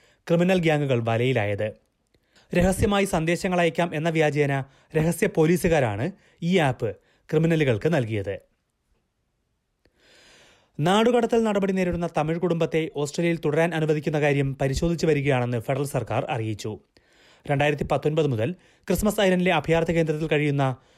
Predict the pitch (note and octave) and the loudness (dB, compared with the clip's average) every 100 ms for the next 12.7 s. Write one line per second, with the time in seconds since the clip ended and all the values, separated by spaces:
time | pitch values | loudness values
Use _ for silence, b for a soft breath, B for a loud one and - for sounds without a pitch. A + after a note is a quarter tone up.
0 | b b - F3+ F#3+ F#3+ F#3 F3 E3+ D#3 | b b 0 2 2 2 0 0 2 2
1 | D#3 D#3+ D3 C#3 C3 B2+ A2+ G#2 - - | 2 2 2 2 2 0 0 -4 -8 -10
2 | D3 D3+ C3 A2 A#2 A2+ A#2 A2 A2 G#2+ | -2 2 2 0 -2 -2 -2 -4 -6 -6
3 | G#2+ - _ _ b b b b C#3+ C3+ | -8 -12 _ _ b b b b -4 0
4 | C3+ D3 C#3+ D3 C#3+ C3+ C#3+ C3+ A2+ A#2+ | 2 2 0 -2 0 0 0 0 -2 -2
5 | G3 b b b F3+ F#3+ F#3+ G3+ F3 F3 | -4 b b b 2 4 4 4 2 0
6 | E3 E3 D3 C#3+ B2 A2+ b b D#3 C3 | 0 0 2 0 0 -2 b b -2 0
7 | D#3+ F#3+ E3+ F#3+ F3+ D#3+ D3 C#3+ C3 A#2 | 0 0 -2 -2 -2 2 2 2 0 0
8 | A#2 A2 A2+ G#2 G#2+ - _ _ b b | -2 -4 -4 -6 -8 -12 _ _ b b
9 | b G#3+ F3 B2 F#3 b b b b F3 | b 0 2 0 -2 b b b b 2
10 | G#3 A#3+ A3+ G#3 G#3 G3 G3 G3 D#3+ E3+ | 4 4 4 2 2 2 2 2 0 2
11 | F#3+ F#3+ C3+ G#2+ - b b - E3 F#3 | 0 0 -2 -4 -10 b b -2 2 4
12 | F#3+ F#3 F#3+ E3 C3+ A2 D3+ | 2 2 2 0 -2 -4 -8